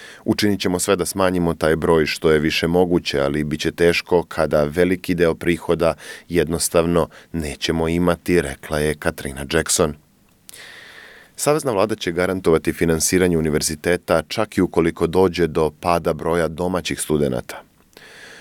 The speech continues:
Ustanove za tercijarno obrazovanje i za inostrane studente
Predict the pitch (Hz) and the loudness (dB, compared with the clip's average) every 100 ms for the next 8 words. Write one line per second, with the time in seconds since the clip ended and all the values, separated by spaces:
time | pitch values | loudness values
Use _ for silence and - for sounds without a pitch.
0 | - - 110 104 98 90 85 80 76 - | -20 -4 0 0 0 0 0 -2 -4 2
1 | 90 85 87 76 78 76 69 76 76 76 | 0 0 -2 -2 2 2 2 0 0 0
2 | 82 85 87 85 80 73 67 64 69 67 | 2 0 2 2 2 2 0 -4 -4 -2
3 | 85 80 - 76 73 - - 95 90 - | 0 0 -2 -2 -2 -2 -2 -2 -2 0
4 | 87 | -2